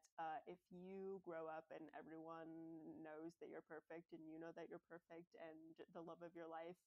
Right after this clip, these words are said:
knows that you're perfect and nobody says otherwise, it's, the perfect man segment is really for Achilles in that he is, if we were to rate the, I don't know if we have a scoring system for toxicity scale, but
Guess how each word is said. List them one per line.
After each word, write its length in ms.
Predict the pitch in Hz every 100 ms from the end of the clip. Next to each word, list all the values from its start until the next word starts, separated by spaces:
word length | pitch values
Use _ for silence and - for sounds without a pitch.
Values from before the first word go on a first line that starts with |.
| -
knows 320 | 160 170 175 156
that 80 |
you're 140 | 156 165
perfect 400 | 170 165 180 180 175
and 80 | 170
nobody 320 | 165 165 175
says 240 | 185 165
otherwise, 560 | 165 170 180 185 190 196 - -
it's, 400 | 339 392 311 262 269 254 226 233 180 185 143 226
the 80 | 285
perfect 400 | 277 294 285 262
man 400 | 240 214 196 196
segment 560 | - 180 180 170 170 180 - - -
is 160 | 190 175
really 320 | 185 180 175 175
for 240 | 165 165 170
Achilles 720 | - 180 170 175 185 190 185 -
in 240 | 175 175
that 240 | 165 160 - -
he 240 | 180 180
is, 400 | - 180 180 170 175 - -
if 160 | 196
we 160 | 196 208
were 160 | 208 214
to 80 | 208
rate 380 | 175 160 156 165 - -
the, 80 | 170
I 80 | 180
don't 160 | 180 175
know 80 | 170
if 80 |
we 80 | -
have 80 | 175
a 80 | - -
scoring 400 | 160 165 160 175
system 400 | 165 - 175 170 170
for 80 | 160 -
toxicity 560 | 175 - 165 - 175 -
scale, 320 | - 170 165 165
but 80 | -